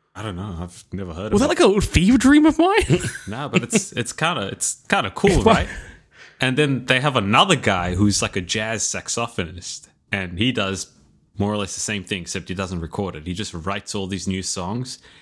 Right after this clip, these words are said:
Speaker 1: and then they perform it at four o'clock every day. Like, it's, it blows my mind that people do that, and that's how they make a
Speaker 2: After
Speaker 1: living.
Speaker 2: a while.
Speaker 1: That's not
Speaker 2: After
Speaker 1: the
Speaker 2: a while.
Speaker 1: story
Speaker 2: You,
Speaker 1: that I wanted
Speaker 2: you'd
Speaker 1: to
Speaker 2: repeat
Speaker 1: tell.
Speaker 2: a few songs after a while, though, wouldn't you?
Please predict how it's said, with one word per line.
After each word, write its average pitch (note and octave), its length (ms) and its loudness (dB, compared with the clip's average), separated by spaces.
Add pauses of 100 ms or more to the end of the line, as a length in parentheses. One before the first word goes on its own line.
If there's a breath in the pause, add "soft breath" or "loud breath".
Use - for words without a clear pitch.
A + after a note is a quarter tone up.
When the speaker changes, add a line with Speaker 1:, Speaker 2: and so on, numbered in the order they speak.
(140 soft breath)
Speaker 1:
and G2+ 160 -4
then F#2+ 240 -6
they F#2 140 -4
perform G2+ 480 -6
it - 80 -16 (280)
at F2+ 180 -8
four F#2+ 260 -6
o'clock F2 340 -10
every E2 220 -12
day. D2+ 280 -14 (880)
Like, F2+ 400 -12 (540)
it's, - 340 -10 (220)
it F#2+ 200 -10
blows A#2 280 0
my G2+ 120 -2
mind F#2+ 300 -6
that F2 240 -8
people F2 380 -6 (160)
do F2 160 -8
that, D2+ 240 -14
and E2+ 140 -10
that's - 340 -14 (540)
how F#2+ 160 -6
they F#2 100 -6
make F2+ 140 -6
a - 40 -10
Speaker 2:
After F2+ 60 -6
Speaker 1:
living. F2+ 180 -2
Speaker 2:
a - 40 -2
while. G#2+ 260 -6 (240 loud breath)
Speaker 1:
That's F#3 180 2
not A#3+ 60 0 (100)
Speaker 2:
After A#3 60 4
Speaker 1:
the B2+ 40 2
Speaker 2:
a - 20 2
while. - 60 -2
Speaker 1:
story B2 340 2
Speaker 2:
You, G#2+ 220 -10
Speaker 1:
that A2 120 2
I G#2+ 40 -2
wanted F3 140 4
Speaker 2:
you'd G#3+ 80 6
Speaker 1:
to A#3 80 6
Speaker 2:
repeat A3+ 140 6
Speaker 1:
tell. C#4+ 80 6
Speaker 2:
a - 40 2
few D3+ 160 4
songs A#2+ 300 2
after G#2+ 240 -2
a G2+ 40 -2
while, G2 120 -4
though, - 140 -10
wouldn't D#3+ 200 -4
you? G3+ 120 -4